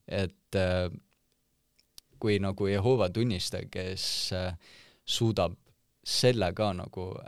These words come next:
ära lihtsalt põhjendada, et see on lihtsalt väljamõeldis, et see, see on nagu selles mõttes, eh, ühtpidi šokeeriv, et, eh, kui sa oled, eh, piisavalt palju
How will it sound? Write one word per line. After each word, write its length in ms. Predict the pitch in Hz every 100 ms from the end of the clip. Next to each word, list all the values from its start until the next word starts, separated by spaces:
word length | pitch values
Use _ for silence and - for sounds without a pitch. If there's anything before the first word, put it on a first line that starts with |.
| -
ära 240 | 113 104 87
lihtsalt 400 | 95 - 92 90 120
põhjendada, 640 | 104 90 90 87 90 90
et 100 | 87
see 160 | - 90
on 100 | -
lihtsalt 380 | 110 107 92 -
väljamõeldis, 1040 | 101 90 87 101 113 - - - 92 92 - - _ - - - - _ _ -
et 140 | 87
see, 600 | - - 92 90 90 87 - - -
see 160 | -
on 80 | 123
nagu 300 | 107 92 98 95
selles 380 | 104 120 95 95
mõttes, 560 | 90 - 92 87 85 - - - - 95
eh, 460 | 92 87 90 98 98 - - _
ühtpidi 800 | 175 117 107 - 95 87 90 82 -
šokeeriv, 880 | - 92 - 131 143 90 82 82 - -
et, 500 | 90 87 _ _ 90
eh, 200 | 87 85 - _ - _ _ _ _ - - - -
kui 220 | 113 107
sa 160 | 95
oled, 300 | 101 92 85 - -
eh, 440 | 87 85 85 85 - _ _
piisavalt 520 | 117 110 - 85 76
palju 420 | - 104 90 80